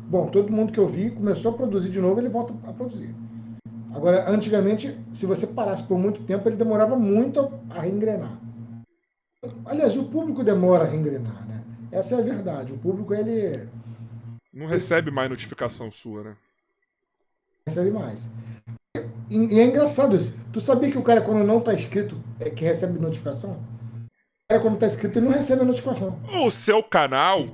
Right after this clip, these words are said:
Speaker 2: eu vou te falar a verdade. Eu sou inscrito, tenho notificação do seu canal. Tem vários dias que eu recebo todas as notificações do que você lança, mas tem semana que eu não recebo nada e me manda um monte de canal que eu nem tô inscrito.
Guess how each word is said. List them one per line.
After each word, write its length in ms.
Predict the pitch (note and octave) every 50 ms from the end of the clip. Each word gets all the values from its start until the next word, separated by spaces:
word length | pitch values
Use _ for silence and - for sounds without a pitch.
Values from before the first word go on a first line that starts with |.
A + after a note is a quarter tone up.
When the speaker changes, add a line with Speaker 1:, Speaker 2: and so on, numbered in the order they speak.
| - - - - -
Speaker 2:
eu 80 | C#3 C#3
vou 100 | D3 D3
te 100 | - -
falar 200 | - D#3+ D#3+ E3
a 40 |
verdade. 480 | E3+ G3+ A3 A#3 F#3+ E3+ D3+ C3+ A#2+ A#2+
Eu 100 | A#2+ A#2
sou 200 | - - C#3+ C#3
inscrito, 560 | C3+ - - - - C3 C3 D3 D#3+ - E3
tenho 160 | C#3+ D3+ D3
notificação 460 | D#3 E3 - - - D#3 C#3+ D3+ D#3 C#3
do 60 | -
seu 100 | - C3
canal. 480 | - C3 A2+ A2+ A2+ A#2 B2+ E3 G3 - - - - _ _ _ _ _ _ _ _ _ _ _ -
Tem 260 | E3 E3 F3 F3 E3 D#3+
vários 600 | C3 B2 B2+ D3 E3+ G3 A#3+ C#4+ D#4 C#4+ G#3+ E3
dias 560 | C3+ C3+ C#3 D3 D#3+ E3+ F#3 F#3 F#3 - - -
que 200 | - - D#3+ D#3
eu 80 | D3+
recebo 680 | D3 D3 C#3+ - - - - C#3 C#3+ D#3+ E3 D#3 E3 - - _ -
todas 260 | E3 F#3 A#3 B3+ A3
as 60 | G#3+
notificações 760 | G3+ F#3+ - - - - D#3+ C#3+ A#2 C3+ C3 C3 D3+ F#3 - - _ _ _ _ _ _ _ _ _ _ _ _ _
do 100 | - C#3
que 100 | C3+ -
você 280 | D3 C#3 C3 - D#3 C#3+
lança, 500 | C3 B2+ B2 C3 D3+ - - F#3+ G#3+ - - - - - - - - -
mas 180 | D#3 D#3+ -
tem 160 | - - G3+ A3+
semana 460 | - - A3+ F#3+ F3 E3+ F#3 G3+ G3+
que 80 | -
eu 40 | G3+
não 60 | G3
recebo 460 | G3 F#3+ F#3 - - F#3 F3+ E3+ A3+ B3+
nada 420 | A#3 F#3 E3 E3 F#3 F3+ G#3+ G#3+
e 180 | G#3 - G3 G#3
me 120 | G#3+ A3+
manda 320 | G#3+ G3 F#3 F#3+ G#3 A3+ A3+
um 80 | G3+
monte 240 | F#3+ F#3 G3+ A3+ -
de 80 | - A#3+
canal 320 | - - G3 F#3 F3+ G3+
que 140 | F#3+ - A3
eu 60 | G3+
nem 420 | F#3+ F3+ F3 F3 F3 E3+ F3+ A3 C4
tô 220 | - - C4 C4+
inscrito. 500 | C#4 - - C4+ G3+ F#3 F3+ - C#3